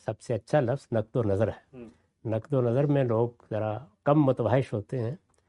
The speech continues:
Speaker 1: اور لفظ بتاتا بھی ہے، یعنی نقد کا مطلب یہ ہے کہ آپ نے چیز کی تنقیح کا کام کیا، آپ نے اس پر غور کیا، آپ نے اس کے اصول متعین کیے، آپ نے اس کو چھان پٹک کر دیکھا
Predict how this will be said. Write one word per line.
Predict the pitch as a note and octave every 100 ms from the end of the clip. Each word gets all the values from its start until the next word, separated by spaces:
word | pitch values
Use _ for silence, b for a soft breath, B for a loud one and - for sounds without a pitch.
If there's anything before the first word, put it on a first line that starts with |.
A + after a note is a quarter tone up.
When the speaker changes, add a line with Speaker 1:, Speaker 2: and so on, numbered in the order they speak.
| _ _ _
Speaker 1:
اور | - C3+
لفظ | A#2+ A2+ E3 -
بتاتا | B2+ A#2 C3 C#3 F3+
بھی | D3+ G#2+
ہے، | F2+ - _ _ _ _
یعنی | A2 G#2
نقد | G2+ C#3+ -
کا | - C3
مطلب | A#2+ - C3 A#2+
یہ | B2
ہے | A2+ C#3
کہ | C#3+ -
آپ | A2 B2 -
نے | C3
چیز | B2 - D3 C#3+
کی | - F3+
تنقیح | - C3+ B2 G3+ G3+
کا | F3+ C#3+
کام | G2+ F#2 F#2+
کیا، | F#2 G#2+ G2 -
آپ | B2 C3 D#3
نے |
اس | D3+ -
پر | E3+
غور | B2+ - A#2+ D3
کیا، | A#2+ G#2+ F#2+ F#2
آپ | A2+ A#2+ -
نے | D3
اس | C3+ -
کے | - D3+ F3+ -
اصول | C3 - G3+
متعین | E3 C3+ A#2 A2 G#2
کیے، | G#2 F#2+ G2
آپ | G#2 B2 -
نے | D3+
اس | C#3 -
کو | E3
چھان | D#3+ - - A2 C#3+
پٹک | - B2 D#3 -
کر | D3
دیکھا | A2+ A#2 A#2 C#3